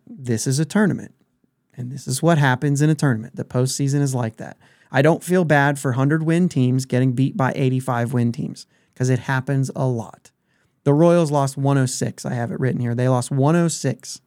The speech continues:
this year. But technically, in September,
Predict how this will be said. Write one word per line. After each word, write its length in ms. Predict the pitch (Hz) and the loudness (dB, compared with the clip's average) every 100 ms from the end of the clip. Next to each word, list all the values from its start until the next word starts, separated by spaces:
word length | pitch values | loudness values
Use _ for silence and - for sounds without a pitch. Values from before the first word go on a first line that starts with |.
| - | -12
this 180 | - - | -10 -8
year. 180 | - - _ _ _ _ _ _ _ - | -10 -12 _ _ _ _ _ _ _ -10
But 140 | 135 | -10
technically, 720 | - 240 247 185 - 143 165 220 _ _ _ _ _ - | -2 -2 2 0 2 2 2 0 _ _ _ _ _ -2
in 180 | 160 220 | 2 2
September, 680 | - 269 - 160 127 123 | 2 0 2 4 4 2